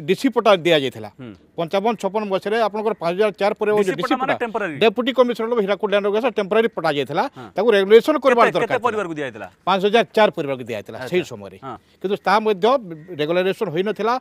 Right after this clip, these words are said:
Speaker 2: ହୁଁ।
Speaker 1: ଚ-, ଚ-, ଚଉରାନବେ ପଞ୍ଚାନବେ ପର୍ଯ୍ୟନ୍ତ।
Speaker 2: ହୁଁ।
Speaker 1: ତ ସେଟା ଗୋଟେ ଆମର ଦାବି ଥିଲା।
Speaker 2: ହୁଁ।
Speaker 1: କ୍ଷତିପୂରଣ ଦିଆଯାଇଥିଲା ବହୁତ ଲୋକଙ୍କୁ, ବହୁତ ପରିବାରଙ୍କୁ କ୍ଷତିପୂରଣ ଦିଆଯାଇ-, ଦେ-,
Speaker 2: ହୁଁ।
Speaker 1: ଦିଆଯାଇନଥିଲା। ଯେଉଁ ଚଉତିରିଶଟା ରାଜସ୍ୱ ଗାଁ ଅଛି ଆପଣଙ୍କର ଅଣ୍ଡିଭେଟର ସମ୍ବଲପୁର ଜିଲ୍ଲାରେ,
Speaker 2: ହୁଁ।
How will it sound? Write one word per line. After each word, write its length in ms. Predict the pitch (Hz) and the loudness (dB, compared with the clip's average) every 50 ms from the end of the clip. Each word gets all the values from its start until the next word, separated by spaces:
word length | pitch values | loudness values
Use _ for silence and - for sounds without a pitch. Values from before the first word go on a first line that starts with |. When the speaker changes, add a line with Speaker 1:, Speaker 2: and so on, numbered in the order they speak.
| - _ _ | -6 _ _
Speaker 2:
ହୁଁ। 180 | _ - 113 101 _ | _ -20 -20 -20 _
Speaker 1:
ଚ-, 600 | _ _ - - - _ _ _ _ - - 147 | _ _ -20 -20 -20 _ _ _ _ -20 -20 -16
ଚ-, 160 | - - 175 - | -12 -12 -12 -8
ଚଉରାନବେ 400 | - 180 180 180 185 190 208 220 | -4 -2 0 0 0 0 0 -2
ପଞ୍ଚାନବେ 400 | - 180 165 160 170 180 196 185 | -2 -4 -4 -4 -4 -4 -4 -4
ପର୍ଯ୍ୟନ୍ତ। 460 | - 160 156 160 175 196 175 - - | -4 -6 -2 0 0 -2 -2 -4 -10
Speaker 2:
ହୁଁ। 320 | 95 - - - 135 117 98 - | -16 -18 -18 -20 -18 -18 -20 -10
Speaker 1:
ତ 80 | _ - | _ -6
ସେଟା 200 | 180 - 208 247 | -6 0 2 2
ଗୋଟେ 120 | 262 254 240 | 2 2 2
ଆମର 160 | 220 214 208 | 0 -2 -2
ଦାବି 260 | 147 135 131 123 127 | 0 -2 -2 -2 -4
ଥିଲା। 200 | - - 98 90 | -6 -10 -16 -18
Speaker 2:
ହୁଁ। 220 | _ - 120 110 95 _ _ _ _ _ _ _ _ _ _ _ _ - | _ -20 -20 -20 -20 _ _ _ _ _ _ _ _ _ _ _ _ 0
Speaker 1:
କ୍ଷତିପୂରଣ 440 | - 208 202 - 302 247 285 294 285 | 0 0 2 2 0 0 0 0 2
ଦିଆଯାଇଥିଲା 480 | 214 226 220 208 202 175 151 - 160 147 | 4 4 4 4 4 0 -2 -2 -4 -2
ବହୁତ 180 | 139 156 151 - 139 | -2 -4 -4 -6 -10
ଲୋକଙ୍କୁ, 200 | 131 120 - 147 147 143 | -14 -14 -16 -18 -12 -4
ବହୁତ 160 | 143 160 180 - 147 | -2 -2 -2 -2 -2
ପରିବାରଙ୍କୁ 340 | 185 190 196 202 208 214 240 - | -2 0 0 0 -2 -4 -6 -6
କ୍ଷତିପୂରଣ 340 | - 185 - 208 220 254 233 | -6 -6 -6 -4 -4 -4 -2
ଦିଆଯାଇ-, 480 | 185 180 156 143 127 123 117 117 135 135 | 0 0 0 0 -2 -4 -8 -10 -10 -10
ଦେ-, 160 | 120 135 151 135 | -12 -12 -12 -10
Speaker 2:
ହୁଁ। 120 | 123 139 139 | -14 -14 -8
Speaker 1:
ଦିଆଯାଇନଥିଲା। 680 | 127 143 135 127 113 127 123 113 117 104 - 110 95 - _ _ _ _ _ _ _ _ _ | -6 -6 -6 -6 -8 -10 -12 -12 -14 -16 -18 -20 -20 -20 _ _ _ _ _ _ _ _ _
ଯେଉଁ 140 | 160 202 214 208 - - | 2 4 4 4 2 0
ଚଉତିରିଶଟା 360 | 190 196 - 254 247 - 247 233 | 0 0 0 -2 -2 -2 0 2
ରାଜସ୍ୱ 480 | 214 202 196 196 202 202 - 254 247 | 4 4 4 2 2 0 2 2 2
ଗାଁ 160 | 214 240 233 | 4 6 6
ଅଛି 200 | 214 202 - - 143 | 4 4 4 0 -4
ଆପଣଙ୍କର 300 | 135 151 185 202 196 202 185 | -4 -4 -4 -2 -2 -2 0
ଅଣ୍ଡିଭେଟର 360 | 185 190 208 214 208 233 202 - | 2 2 2 2 2 0 -2 -2
ସମ୍ବଲପୁର 380 | 220 226 226 240 226 233 269 202 | -4 -4 -4 -4 -4 -4 -2 -2
ଜିଲ୍ଲାରେ, 320 | 196 185 160 139 117 104 - _ | 0 2 0 0 -2 -6 -14 _
Speaker 2:
ହୁଁ। 160 | 123 123 | -20 -20